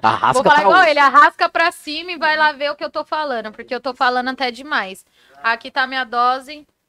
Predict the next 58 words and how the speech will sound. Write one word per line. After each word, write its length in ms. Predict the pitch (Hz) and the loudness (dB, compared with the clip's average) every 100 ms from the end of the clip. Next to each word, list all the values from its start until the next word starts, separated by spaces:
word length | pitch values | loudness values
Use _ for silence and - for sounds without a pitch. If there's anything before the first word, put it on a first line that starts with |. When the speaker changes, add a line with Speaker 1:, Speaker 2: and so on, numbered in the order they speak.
| _ _ | _ _
Speaker 1:
E, 60 | 208 | -10
mano, 340 | 233 160 107 _ _ _ _ _ _ _ _ _ _ _ _ _ _ _ | -8 -8 -10 _ _ _ _ _ _ _ _ _ _ _ _ _ _ _
polêmica, 400 | _ 101 175 - | _ -20 -20 -20
né, 120 | 117 113 | -20 -20
já 140 | 110 | -20
que 80 | _ | _
pra 140 | - | -20
falar 180 | - 110 | -20 -18
um 40 | 104 | -18
pouquinho. 360 | 104 - 175 - _ _ - | -20 -18 -18 -20 _ _ -4
Speaker 2:
Eu 60 | |
Speaker 1:
Mano, 120 | 254 | -4
Speaker 2:
vou 80 | 262 | -2
falar 240 | 302 285 285 | -4 -4 -4
só 160 | 320 330 | -8 -12
um 40 | |
pouco 240 | 370 330 | -14 -16
de 80 | 302 | -16
polêmica 420 | 302 285 269 269 | -14 -14 -14 -16
aqui 120 | 277 269 | -18 -16
no 80 | |
meu 80 | 254 | -16
Instagram, 460 | 269 285 254 208 302 | -10 -10 -10 -8 -8
tá? 100 | 214 | -8
Então, 240 | 294 220 | -14 -16
você 140 | 214 226 | -18 -20
maneira. 380 | 220 254 185 175 _ _ _ _ _ _ 294 _ _ _ | -20 -20 -20 -20 _ _ _ _ _ _ -20 _ _ _
Speaker 1:
Mano, 200 | - 214 | -20 -20
você, 500 | 156 160 - 196 180 | -20 -20 -20 -18 -16
você 140 | 156 - | -20 -20
tem 120 | 208 | -20
muita 220 | 196 175 110 | -14 -12 -12
rixa, 400 | 120 180 - 135 | -14 -16 -16 -16
mano, 160 | 113 | -18
aqui 160 | 104 120 | -20 -20
na 160 | 113 | -20
quebrada, 400 | - 98 98 139 | -20 -20 -18 -18
no 80 | 110 | -20
Grajaú? 400 | 101 107 92 117 | -20 -20 -20 -20
Tem 340 | - 110 147 165 | -20 -20 -18 -18
ou 160 | 113 | -18
não 140 | 110 214 | -20 -12
tem? 140 | 320 | -10
Speaker 2:
Rixa? 300 | 359 - 190 | -10 -10 -12
Speaker 1:
É, 180 | 202 220 | -10 -10
tipo, 180 | - 139 | -12 -18
briga, 440 | 110 123 151 131 | -20 -18 -18 -18
treta 440 | 113 _ 123 147 107 | -20 _ -20 -20 -20
com 160 | _ 123 | _ -20
mina. 200 | 107 254 | -12 -4
Speaker 2:
Eu 60 | |
acho 220 | 302 - - | -4 -4 -10
Speaker 1:
Porque 280 | - 262 | -6 -6
mina 320 | 180 190 254 311 | -6 -12 -10 -10
tem 140 | 277 | -8
muito... 340 | 233 277 233 | -6 -6 -6
Mano, 200 | 220 208 | -6 -6
t-, 160 | 139 - | -6 -16